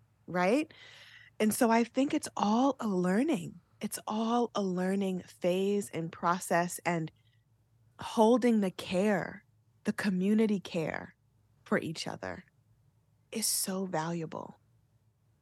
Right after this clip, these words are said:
deeply valuable. And, but I do think that requires self-awareness. That requires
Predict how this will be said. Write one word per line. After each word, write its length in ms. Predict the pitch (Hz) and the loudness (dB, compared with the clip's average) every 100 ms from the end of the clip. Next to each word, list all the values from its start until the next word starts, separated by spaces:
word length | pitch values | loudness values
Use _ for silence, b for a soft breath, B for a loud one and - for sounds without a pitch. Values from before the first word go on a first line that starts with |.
| 185 | -6
deeply 420 | 202 208 - 170 | -2 0 -2 -4
valuable. 600 | 151 50 55 - 50 - _ _ _ _ - | -4 -8 -10 -10 -10 -12 _ _ _ _ -2
And, 160 | 226 233 | -2 2
but 120 | 233 | 4
I 60 | 240 | 4
do 220 | 220 285 | 4 2
think 220 | 294 294 | 2 0
that 180 | 262 233 | 0 0
requires 460 | 226 - 233 240 226 | -2 2 2 2 4
self-awareness. 840 | 233 226 240 240 311 208 175 - - _ _ | 2 4 2 2 -2 -6 -10 -16 -18 _ _
That 180 | - 233 | 0 2
requires 640 | 240 - 233 220 202 196 | 0 2 2 4 0 -2